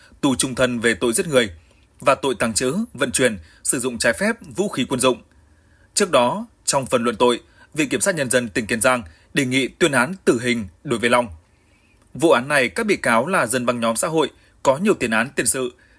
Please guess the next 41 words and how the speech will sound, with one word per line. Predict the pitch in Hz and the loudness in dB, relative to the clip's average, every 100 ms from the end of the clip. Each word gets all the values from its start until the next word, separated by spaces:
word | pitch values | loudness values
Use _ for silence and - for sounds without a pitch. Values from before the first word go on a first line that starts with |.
| _ | _
chuyên | - 139 | -2 0
đi | 135 | 0
làm | 123 127 | 0 0
đất, | 190 - _ _ - | -2 -4 _ _ -4
tức | 240 | 0
là | 202 131 | 2 2
chuẩn | 101 143 107 | 0 -4 -2
bị | 120 | -4
hung | 135 | -4
khí, | - 127 214 - - | -2 -2 -2 -8 -6
vũ | 139 185 | 0 0
khí | - 135 | 0 -2
trước, | 214 247 - _ _ | 2 0 0 _ _
khi | - 143 | -2 -2
có | 135 | 0
ai | 127 135 139 - | 2 2 0 0
yêu | 175 | -2
cầu | 151 123 - | 0 -4 -4
thuê | - 135 | -4 -2
mướn | 123 127 220 _ _ - | 0 0 -2 _ _ -6
thì | 135 | -4
sẵn | - 214 | -4 -4
sàng | 208 175 120 | -2 -4 -4
dùng | 120 120 110 | -4 -2 -4
vũ | 202 | -4
lực | 208 - | -4 0
đánh, | 120 123 214 - | 0 0 -4 -6
chém, | - 127 180 - _ | -2 -2 -2 -10 _
giết | - 226 247 _ - | -2 0 0 _ -4
để | 139 | -2
trấn | 120 127 | 0 -2
áp | 160 214 233 - | -2 -2 -4 -6
bên | 131 127 | 0 0
phía | 110 120 | 0 -4
đối | 120 | 2
lập, | 135 - _ _ _ - | 2 0 _ _ _ -4
nhằm | 135 | -2
mục | 131 127 | -2 -2
đích | 233 - | -4 -2
giao | 131 - | 0 2
đất, | 185 - | 2 -2